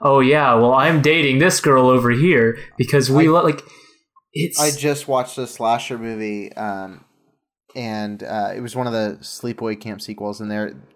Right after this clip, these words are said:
Speaker 2: <laughs> the movie does the worst example of that ever, where they have these,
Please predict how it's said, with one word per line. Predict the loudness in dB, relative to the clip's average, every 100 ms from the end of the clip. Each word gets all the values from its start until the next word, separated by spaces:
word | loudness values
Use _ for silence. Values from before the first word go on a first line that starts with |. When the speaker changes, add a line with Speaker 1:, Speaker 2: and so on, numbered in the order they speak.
| _ _ _ _
Speaker 2:
<laughs> | -10 -8
the | -6 -4
movie | -2 0 0 0 -2 -6 -16 -20 _ _ -16 -4
does | -2 -2 -2
the | -4
worst | -2 -2 -2 -8
example | -8 -8 -8 -8 -6
of |
that | -2 -2 -4 -6
ever, | -6 -4 -6
where | -4 -4
they | -4
have | -2 -2 -2
these, | -4 -8 -8